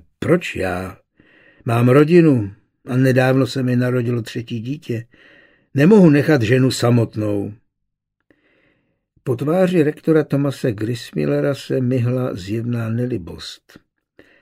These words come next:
Přísně stáhl obočí a suše se zeptal: „Co váží více,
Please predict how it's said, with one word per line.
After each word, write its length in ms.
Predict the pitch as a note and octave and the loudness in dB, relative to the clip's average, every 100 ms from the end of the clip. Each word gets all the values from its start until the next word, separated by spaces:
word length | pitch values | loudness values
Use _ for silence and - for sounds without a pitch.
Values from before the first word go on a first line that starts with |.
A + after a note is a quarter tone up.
| _ | _
Přísně 540 | - - D#3+ - D#3 D3+ | -10 -4 -4 -4 -4 -6
stáhl 420 | - C#3+ C3+ B2+ | -6 -4 -2 -4
obočí 440 | B2+ B2+ B2+ - C#3+ | -4 -4 -4 -6 -6
a 60 | |
suše 400 | B2 - B2+ B2+ | -8 -10 -8 -8
se 160 | A#2 A#2+ | -8 -10
zeptal: 540 | A2+ A#2 A#2+ A#2 G#2+ - _ _ _ _ _ _ _ | -10 -10 -8 -6 -6 -12 _ _ _ _ _ _ _
„Co 280 | - - F3+ | -8 4 6
váží 460 | G3 F#3+ D3+ C3+ A#2+ | 6 6 4 0 -4
více, 540 | A#2+ - B2+ A#2+ A#2+ | -6 -8 -6 -4 -6